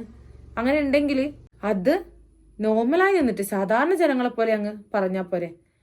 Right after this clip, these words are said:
ഇതൊരു മുസ്ലിമാണെന്ന് കാണിക്കാനാണോ, അല്ല ഞാൻ നിസ്കരിക്കുന്നുണ്ടെന്ന് കാണിക്കാനാണോ? എന്തിനു വേണ്ടിയിട്ടാണ് നിസ്കാരക്കുപ്പായം ഇട്ടുകൊണ്ടുള്ള ഈ ഒരു പ്രശ്നം? ഇപ്പൊ ഇത് ട്രെൻഡാണോ?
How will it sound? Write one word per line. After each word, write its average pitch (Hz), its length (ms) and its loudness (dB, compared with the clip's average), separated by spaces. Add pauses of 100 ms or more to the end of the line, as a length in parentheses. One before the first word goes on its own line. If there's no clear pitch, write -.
(920)
ഇതൊരു 247 300 2
മുസ്ലിമാണെന്ന് 233 680 -2
കാണിക്കാനാണോ, 190 540 -2 (400)
അല്ല 214 180 -2
ഞാൻ 233 120 -2
നിസ്കരിക്കുന്നുണ്ടെന്ന് 247 720 0
കാണിക്കാനാണോ? 180 520 -2 (720)
എന്തിനു 233 320 0
വേണ്ടിയിട്ടാണ് 220 440 2
നിസ്കാരക്കുപ്പായം 262 760 0
ഇട്ടുകൊണ്ടുള്ള 214 380 -2
ഈ 202 80 0
ഒരു 208 140 -4
പ്രശ്നം? 190 380 -4 (520)
ഇപ്പൊ 190 160 -6
ഇത് 262 80 0 (120)
ട്രെൻഡാണോ? 208 580 0